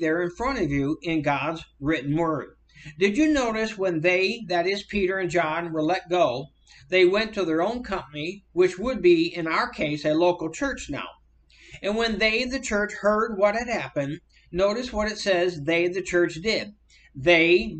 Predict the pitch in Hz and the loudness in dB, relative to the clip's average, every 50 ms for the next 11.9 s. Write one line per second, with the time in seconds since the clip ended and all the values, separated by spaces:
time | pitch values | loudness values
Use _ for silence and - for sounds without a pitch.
0 | 151 - - 170 160 156 156 147 151 156 - 208 220 214 190 165 151 143 147 151 | -14 -10 -4 0 2 2 4 2 2 0 0 -2 0 0 2 0 0 0 0 -4
1 | 156 - - 151 156 156 - 151 151 135 135 143 151 156 175 208 202 196 202 190 | -4 -4 -2 -4 -4 -4 -4 -6 -6 -2 0 0 0 0 -2 -4 -6 -6 -6 -2
2 | 170 151 131 120 127 131 139 139 - _ _ _ _ _ - 147 156 190 240 269 | -2 -2 -2 -2 -4 -8 -8 -8 -14 _ _ _ _ _ -2 2 2 2 2 2
3 | 254 - 233 226 208 202 208 190 208 214 208 - 180 175 175 175 170 165 - - | -2 -2 2 2 2 2 0 -4 -6 -6 -4 -2 0 0 2 2 0 -4 -6 -6
4 | - 254 277 - - 185 156 139 135 139 147 143 - 190 190 196 185 175 165 208 | -6 -4 -4 -2 0 -2 0 0 -2 -4 -6 -6 -8 -8 -6 -4 -4 -4 -4 -2
5 | 262 277 269 254 247 - 214 196 202 202 202 - - 285 302 151 120 - - _ | 0 0 0 0 -2 -2 -2 -2 -2 -4 -6 -6 -6 -4 -4 -4 -6 -8 -14 _
6 | _ _ _ _ _ _ _ - - - - 208 226 190 214 220 214 208 214 247 | _ _ _ _ _ _ _ -20 -18 -10 -6 -4 -4 -4 -2 0 2 2 2 2
7 | 254 254 254 233 214 208 208 214 226 240 - 190 185 180 180 185 180 156 170 180 | -2 -4 -6 -6 -4 -4 -4 -4 -4 -6 -6 -4 -2 0 0 0 0 0 -2 -4
8 | 190 202 208 208 214 208 202 196 185 - - - 180 165 170 180 202 220 226 - | -4 -4 -4 -4 0 0 0 0 0 -4 -4 -2 -2 0 0 -2 -4 -6 -10 -16
9 | _ _ _ - - _ - 180 175 170 180 196 196 196 202 185 220 214 220 - | _ _ _ -20 -18 _ 0 2 4 4 4 2 0 -2 -4 -4 -4 -4 -4 -2
10 | - 269 254 233 208 190 190 190 190 - _ - - 190 202 180 185 202 196 196 | 0 2 2 2 2 0 -2 -2 -6 -10 _ -8 -2 -2 -2 0 0 -2 0 0
11 | 202 190 180 185 180 - - 233 226 233 240 208 156 139 135 151 165 175 | 0 0 0 -2 -4 -4 -4 -4 -4 -4 -4 -6 -6 -6 -6 -8 -8 -12